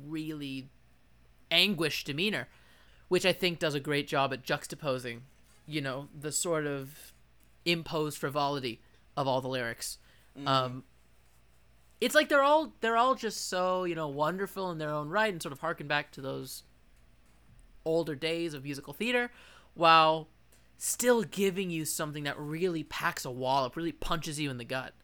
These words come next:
Speaker 2: Mm-hmm. And then musically, I just wanna comment, what a great master of melody this composer
Speaker 1: Yeah.
Speaker 2: is.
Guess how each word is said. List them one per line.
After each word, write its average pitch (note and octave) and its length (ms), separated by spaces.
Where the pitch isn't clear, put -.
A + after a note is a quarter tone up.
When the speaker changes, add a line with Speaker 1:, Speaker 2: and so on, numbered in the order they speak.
Speaker 2:
Mm-hmm. A#2+ 440
And F#3+ 220
then F3 300
musically, D3+ 840
I D#3+ 160
just F#3+ 240
wanna B2+ 240
comment, G#2 460
what D3 580
a C3 200
great A2+ 760
master D3+ 580
of B2+ 140
melody F#2+ 680
this A#2+ 220
composer A#2 600
Speaker 1:
Yeah. D#4 420
Speaker 2:
is. - 220